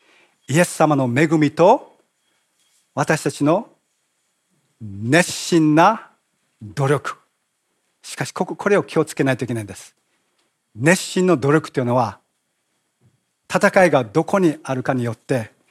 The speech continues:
大きな、多くの人たちは大きな間違いを犯すことがあります。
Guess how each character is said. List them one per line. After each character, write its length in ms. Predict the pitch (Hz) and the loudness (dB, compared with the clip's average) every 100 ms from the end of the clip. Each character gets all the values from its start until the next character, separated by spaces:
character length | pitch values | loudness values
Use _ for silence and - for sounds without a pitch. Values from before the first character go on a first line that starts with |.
| _ _ _ | _ _ _
大 240 | 156 170 | -2 -2
き 160 | 156 143 | 0 -2
な、 240 | 127 127 _ _ _ _ _ _ _ _ _ _ | -2 -2 _ _ _ _ _ _ _ _ _ _
多 280 | _ 139 175 | _ 0 2
く 100 | 175 | 2
の 60 | 151 | 0
人 80 | - | 0
た 100 | 131 | -2
ち 140 | 143 | 0
は 120 | 123 | 0
大 140 | 143 170 | 0 0
き 80 | |
な 80 | 165 | 0
間 140 | 131 139 | 2 0
違 120 | 156 143 | 2 0
い 20 | |
を 80 | 123 | 0
犯 140 | 120 131 | -2 -4
す 100 | - | -6
こ 120 | 135 | -8
と 100 | 127 | -6
が 200 | 120 - - | -6 -6 -8
あ 80 | |
り 80 | 117 | -8
ま 100 | 98 | -8
す。 180 | - - | -16 -20